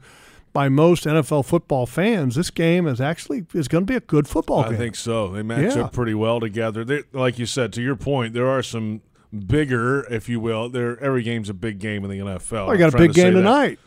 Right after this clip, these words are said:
Speaker 1: P-,
Speaker 2: There's
Speaker 1: Patriots and Buffalo Bills,
Speaker 2: huge,
Speaker 1: you know?
Speaker 2: right, in that division. And then the Jets at the Vikings later. You got the Titans at the Eagles.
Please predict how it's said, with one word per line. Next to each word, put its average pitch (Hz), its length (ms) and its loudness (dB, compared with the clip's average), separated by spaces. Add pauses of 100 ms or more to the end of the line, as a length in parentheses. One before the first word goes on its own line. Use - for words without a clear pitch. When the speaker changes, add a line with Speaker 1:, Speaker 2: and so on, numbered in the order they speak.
Speaker 1:
P-, 180 100 -6
Speaker 2:
There's 131 160 0
Speaker 1:
Patriots 156 540 4
and 147 140 0
Buffalo 165 360 2
Bills, 214 380 -2
Speaker 2:
huge, 139 320 2
Speaker 1:
you 127 60 -8
know? 120 140 -6
Speaker 2:
right, 147 240 0
in 123 140 -4
that 113 160 -4
division. 101 500 -6
And 127 180 -4
then 123 260 -2
the 120 100 -6
Jets 135 360 -2
at 110 80 -8
the 117 60 -4
Vikings 156 640 -2
later. 156 460 0 (240)
You 113 100 -6
got 117 140 -2
the 110 60 -8
Titans 143 440 -2
at 117 120 -4
the 120 100 -4
Eagles. 156 680 -2